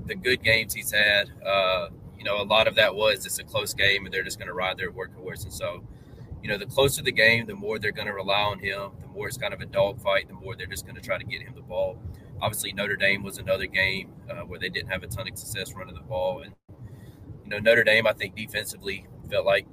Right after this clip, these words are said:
they matched up pretty well on the outside. And so, you know, they, they kinda left some guys on some islands one-on-one. I don't think Clemson really scares you at receiver, to be honest. I think Antonio Williams in the slot is probably their best guy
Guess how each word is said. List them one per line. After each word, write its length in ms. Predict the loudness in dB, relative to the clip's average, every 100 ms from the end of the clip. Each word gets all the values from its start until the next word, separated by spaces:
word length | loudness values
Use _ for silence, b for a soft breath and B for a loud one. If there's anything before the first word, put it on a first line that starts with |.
| -4
they 120 | -2
matched 340 | 2 0 0 -6
up 120 | -8
pretty 200 | -10 0
well 240 | 2 2
on 100 | 0
the 80 | 0
outside. 560 | 0 -2 -2 0 0 -4 _ _ _ _ _
And 220 | -6 -6
so, 400 | -2 -2 -2 -4 -10 -20 _ _ _ _ _ -20 -20 -18 -18 -18 -12
you 60 |
know, 140 | -6 0
they, 180 | 0 -2
they 100 | -8
kinda 260 | -4 -4 -2
left 200 | -2 -4
some 160 | -2
guys 260 | 2 2 0
on 80 | -6
some 140 | -2
islands 340 | 0 0 -4
one-on-one. 640 | -8 -6 -6 -8 -8 -8 -10 -10
I 60 | -4
don't 200 | -2 -2
think 180 | -6
Clemson 380 | -4 -4 -4 -6
really 260 | -4 -4 -4
scares 400 | 0 2 2 2
you 120 | -4
at 80 | -4
receiver, 440 | -6 -8 -8 -10
to 80 | -10
be 140 | -8
honest. 440 | -6 -6 -8 -12 -14 B B B -12
I 60 |
think 260 | -4 0 0
Antonio 480 | 0 -2 -2 -2 -2
Williams 400 | -2 -2 -4 -8
in 80 | -8
the 60 |
slot 360 | -4 2 2 0
is 80 | -2
probably 260 | -4 -2
their 140 | -6 -4
best 320 | -4 -4 -4
guy 320 | 0 0